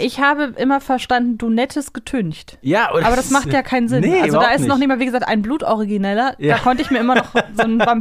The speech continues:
Speaker 1: Vampir drunter vorstellen.
Speaker 2: Ja.
Speaker 1: Nettes Getüncht war
Speaker 2: Mhm.
Speaker 1: für mich jetzt nie irgendwie,
Speaker 2: Mhm.
Speaker 1: hat nie Sinn gemacht.
Speaker 2: Aber du musst auf dieses Wort erstmal kommen. Nattergezücht.
Speaker 1: Ja, das stimmt.
Speaker 2: Wahnsinn.
Speaker 1: Ja, next one.
Speaker 2: Next one. Ja, ähm,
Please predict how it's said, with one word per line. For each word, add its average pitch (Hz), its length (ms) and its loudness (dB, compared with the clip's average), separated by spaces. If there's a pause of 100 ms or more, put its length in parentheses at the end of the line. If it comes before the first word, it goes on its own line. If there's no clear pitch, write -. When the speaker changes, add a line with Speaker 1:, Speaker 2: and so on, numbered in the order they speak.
(140)
Speaker 1:
Vampir 320 140 2
drunter 220 260 0
vorstellen. 226 380 -2
Speaker 2:
Ja. - 140 -2 (260)
Speaker 1:
Nettes 247 420 -2
Getüncht 277 680 -6 (120)
war 254 300 2
Speaker 2:
Mhm. 277 60 -8
Speaker 1:
für 262 140 -2
mich 240 220 0
jetzt 240 240 -6
nie 226 280 -2
irgendwie, 196 560 -4
Speaker 2:
Mhm. - 40 -20 (600)
Speaker 1:
hat - 220 -6
nie 233 260 2
Sinn 220 180 0
gemacht. 185 240 -2
Speaker 2:
Aber 117 80 0
du 131 60 2
musst 151 160 0
auf 127 80 -4
dieses 117 260 -4
Wort 123 140 0
erstmal 101 240 -6
kommen. 135 380 -4 (120)
Nattergezücht. 113 1000 -6 (300)
Speaker 1:
Ja, 202 200 -2 (160)
das 202 160 -4
stimmt. 180 380 -8 (640)
Speaker 2:
Wahnsinn. 90 500 -4 (140)
Speaker 1:
Ja, 208 140 -6 (260)
next - 400 -8
one. 175 240 -8 (240)
Speaker 2:
Next 127 400 -6
one. 85 260 -6
Ja, 147 460 0
ähm, 139 400 0